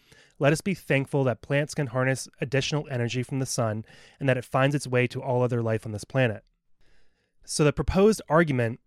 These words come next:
is then to curtail feeding livestock a portion of the billions of pounds of grain we grow each year and feed it directly to humans.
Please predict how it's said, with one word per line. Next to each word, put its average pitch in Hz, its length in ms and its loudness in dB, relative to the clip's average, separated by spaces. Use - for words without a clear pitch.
is 143 140 -4
then 147 160 2
to - 80 -10
curtail 175 640 0
feeding 156 420 -2
livestock 120 640 0
a 139 80 -6
portion 175 420 2
of 147 120 -2
the 123 60 -2
billions 143 540 -2
of 151 100 -2
pounds 131 320 0
of 120 120 -4
grain 120 340 -2
we 123 160 -2
grow 120 340 0
each 123 280 -6
year 110 260 -2
and 120 160 -6
feed 139 240 0
it 143 80 -4
directly 117 420 0
to 120 100 -4
humans. 101 600 -6